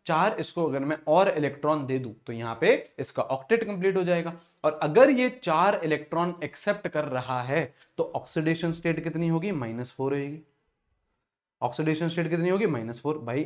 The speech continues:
इलेक्ट्रॉन एक्सेप्ट कर रहा है ना, नेगेटिव चार्ज एक्सेप्ट कर रहा है, तो ऑक्सीडेशन स्टेट कितनी होगी? माइनस फ़ोर। तो एक रेंज पता चल रही है, मिनिमम वैल्यू कितनी आ रही है? माइनस फ़ोर। मैक्सिमम वैल्यू कितनी आ रही है? प्लस फ़ोर।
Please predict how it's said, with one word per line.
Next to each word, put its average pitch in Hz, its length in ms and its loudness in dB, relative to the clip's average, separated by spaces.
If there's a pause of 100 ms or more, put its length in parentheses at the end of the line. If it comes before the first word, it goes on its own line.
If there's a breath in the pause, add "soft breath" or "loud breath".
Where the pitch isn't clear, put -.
(120)
इलेक्ट्रॉन 147 440 0
एक्सेप्ट 156 320 -4
कर 131 140 -2
रहा 127 120 -2
है 131 60 -2
ना, 196 340 -2
नेगेटिव 151 400 -2
चार्ज 170 260 0
एक्सेप्ट 160 320 -4
कर 151 120 -2
रहा 135 160 0
है, 113 140 -10
तो 117 160 -8
ऑक्सीडेशन 139 440 -4
स्टेट 147 220 -4
कितनी 175 220 -2
होगी? 135 220 -2
माइनस 117 340 -10
फ़ोर। 139 200 -8 (280 soft breath)
तो - 200 -6
एक 285 120 -2
रेंज 226 500 6
पता 165 280 2
चल 139 180 0
रही 120 200 -6
है, 107 100 -10 (280 soft breath)
मिनिमम 208 640 4
वैल्यू 185 300 4
कितनी 185 300 0
आ 185 100 2
रही 190 100 2
है? 254 140 0
माइनस 127 440 -4
फ़ोर। 110 160 -10 (300 soft breath)
मैक्सिमम 180 540 4
वैल्यू 180 280 4
कितनी 175 300 0
आ 160 60 2
रही 170 100 0
है? 254 60 2
प्लस 180 460 -4
फ़ोर। 110 140 -12